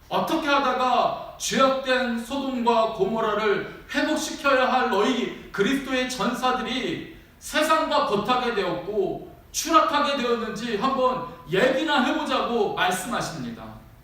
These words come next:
어떻게 하다가 가나안의 일곱 부족을 쫓아내고 거룩한 하나님의 나라를 건설해야 할 너희들이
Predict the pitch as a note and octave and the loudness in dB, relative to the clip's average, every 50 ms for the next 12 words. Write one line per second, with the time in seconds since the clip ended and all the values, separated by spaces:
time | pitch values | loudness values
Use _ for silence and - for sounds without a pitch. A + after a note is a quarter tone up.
0 | - - - - - - - - - - - - D#4 - D4 C#4 C4 C4 C4 C4+ | -20 -20 -20 -20 -20 -18 -6 0 2 2 2 2 0 -2 0 2 2 2 2 2
1 | B3+ C4 C4 C4 B3 A#3+ - - - - - - - - - - G#3+ A#3 B3 B3+ | 2 2 2 2 4 4 4 4 2 -2 -6 -10 -14 -10 -4 0 2 4 4 6
2 | A#3+ A#3 A#3 A#3 A#3 A#3 A3+ G#3+ - A3+ A#3 A#3 B3+ C4 - - - A#3 A3+ A#3 | 6 6 4 4 2 0 -2 -2 0 0 2 2 2 0 -2 -4 -4 -6 -6 -4
3 | A3+ A3 A#3 A#3 A3+ - C4 C4 - C4 B3+ B3 A3 A3+ - - A#3 A3+ G3+ F3 | -4 -2 -2 -4 -4 -4 -6 -6 -4 -2 -2 -2 -2 -4 -4 -2 -2 0 0 0
4 | E3 - - - - - - - - E3+ A3 C#4 D4+ C#4 C#4+ D4 C#4+ C#4+ C#4 - | -2 -4 -10 -12 -16 -20 -18 -8 -2 2 2 2 2 0 2 4 4 4 4 2
5 | - D4+ D4+ D4+ C#4+ C#4+ C#4 C4+ C4+ A3+ G#3 G#3+ G#3 G#3+ A3+ A3+ A3+ G#3 G3+ - | 0 0 0 0 0 0 0 0 0 0 0 0 2 2 2 2 2 0 0 -2
6 | - G3+ G#3+ A#3 - - B3+ B3+ A#3+ A#3+ B3 A#3 C4+ C4+ C4 B3+ B3 A#3 A#3 B3 | -2 -2 -2 -2 0 0 0 0 0 0 -2 0 0 2 2 2 2 2 2 2
7 | B3 A#3+ G#3+ F3 - - B3+ - G3+ G#3 A#3+ B3 A3 E3+ C#3+ C3 - - - | 2 2 2 0 0 0 0 0 -2 -2 -2 -2 -2 -4 -4 -6 -8 -12 -16